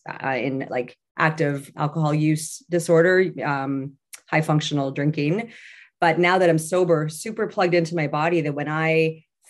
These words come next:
feel the feels, something, whether it be joy or anger or whatever it is, or nervousness, my coping before was to pour a drink. Now my, my coping is, like, I need to, like, swing and shake and, like,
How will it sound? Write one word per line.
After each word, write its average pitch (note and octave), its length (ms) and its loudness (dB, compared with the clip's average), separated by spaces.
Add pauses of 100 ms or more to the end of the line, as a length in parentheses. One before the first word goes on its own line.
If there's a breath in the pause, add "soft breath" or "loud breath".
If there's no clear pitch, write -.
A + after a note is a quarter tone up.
feel A3 360 -4
the F3+ 80 -4
feels, F3 680 -2
something, E3+ 640 -2
whether E3+ 240 0
it D#3 80 -4
be D#3+ 100 -4
joy D#3+ 460 -2
or C3+ 320 -6 (140)
anger D#3+ 640 2
or C3 60 -4
whatever E3+ 360 2
it D#3+ 80 4
is, D#3 340 -2
or C#3+ 280 -6
nervousness, E3 680 0 (280 soft breath)
my F3 140 4
coping G3 420 0
before G3 420 0
was D#3+ 220 0
to D#3+ 240 -2 (160)
pour C#3+ 240 -6
a D3+ 80 0
drink. D#3 500 -2 (460)
Now F3 200 4
my, F#3 220 2
my F3 160 0
coping F3+ 320 -2
is, D#3+ 140 -2
like, D3+ 240 -4
I F#3 100 -6
need F#3+ 240 -2
to, C#3 340 -6 (360)
like, - 260 -4 (300)
swing E3+ 680 2
and C#3 140 -2
shake G#3 480 0
and, D3 180 0
like, C#3+ 300 -6